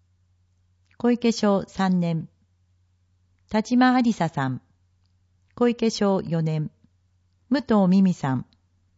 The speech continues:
小池省四年。海津優斗さん。小中川省六年。吉倉真帆さん。小中川省六年。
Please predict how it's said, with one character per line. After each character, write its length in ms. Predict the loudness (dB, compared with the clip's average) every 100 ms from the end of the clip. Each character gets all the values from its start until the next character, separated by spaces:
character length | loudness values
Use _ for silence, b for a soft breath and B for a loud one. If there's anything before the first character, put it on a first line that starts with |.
| _ _
小 140 | 0 0
池 220 | 2 0
省 320 | 2 2 0
四 200 | -2 -2
年。 300 | -2 -2 -6 -10 _ _ _ _ _ _ _ _ _ _
海 280 | -2 0 0
津 140 | -2
優 200 | 0 0
斗 180 | 0 -4
さ 220 | -2 -4
ん。 120 | -4 -8 _ _ _ _ _ _ _ -4
小 120 | 2
中 260 | 2 2
川 220 | 2 2 2
省 400 | 0 0 0 -2
六 300 | -4 0 0
年。 260 | 0 -4 -10 _ _ _ _ _ _ _ _ _ _ _ _
吉 260 | -2 -2 -2
倉 240 | 0 0
真 160 | 0 0
帆 120 | -2
さ 200 | -4 -8
ん。 140 | -8 _ _ _ _ _ _ _ _ _ _ _ _
小 120 | -4 0
中 240 | 0 0
川 240 | 0 0 0
省 360 | -2 -2 -2 -4
六 260 | -6 0
年。 260 | 0 0